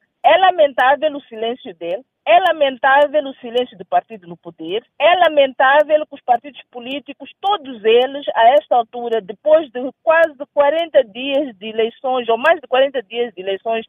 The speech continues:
muito perturbadoras, não aparecerem publicamente a distanciarem-se dessas ações. Alguns dos oficiais que cometeram o assassinato de segunda-feira já tinham aparecido nas redes sociais vestidos de regalia de um determinado partido político.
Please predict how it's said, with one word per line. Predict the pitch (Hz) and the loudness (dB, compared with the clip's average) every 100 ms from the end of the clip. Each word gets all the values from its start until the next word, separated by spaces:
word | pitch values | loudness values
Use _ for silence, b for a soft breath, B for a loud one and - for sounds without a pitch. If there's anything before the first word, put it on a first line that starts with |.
| _ | _
muito | 302 427 494 480 370 | -16 -2 2 2 -2
perturbadoras, | 277 262 233 208 196 202 208 247 - | -8 -8 0 0 2 2 2 -2 -8
não | 247 320 349 | 0 4 4
aparecerem | 320 277 - 302 302 | 4 4 2 -2 -2
publicamente | - 320 233 247 233 262 269 | -4 -8 -8 -2 0 0 -4
a | |
distanciarem-se | 180 196 - 214 - 220 208 202 | -8 -8 -6 -6 -2 0 0 -2
dessas | 170 - 160 | -10 -10 -18
ações. | 123 147 - - _ - | -16 -16 -20 -20 _ 0
Alguns | 247 233 311 403 | 0 2 -2 -2
dos | 262 247 | -4 -2
oficiais | 247 - - 285 302 | -2 -2 -2 2 2
que | - | 2
cometeram | 269 262 - 277 269 262 233 202 | -12 -12 0 2 4 0 2 2
o | |
assassinato | 208 - 208 233 220 254 277 226 | 2 -2 -16 -14 -2 -2 -2 -6
de | 190 | -20
segunda-feira | _ 196 247 233 - 240 262 _ | _ -14 -4 -4 -2 -4 -4 _
já | 220 | -2
tinham | 233 339 320 | -2 2 2
aparecido | 285 240 294 240 | 2 -2 -2 -12
nas | 233 | -10
redes | 220 240 | -10 -12
sociais | 220 - 233 226 | -16 -2 0 0
vestidos | 185 - 220 208 180 | -4 -20 -20 -20 -20
de | 175 | -16
regalia | 185 190 - 226 220 | -12 -6 0 0 0
de | 196 - | -6 -6
um | 277 302 | -4 -4
determinado | 202 220 208 226 226 | -6 -12 -2 -2 -2
partido | 196 - 202 | -8 -8 -20
político. | _ - 330 | _ -20 -20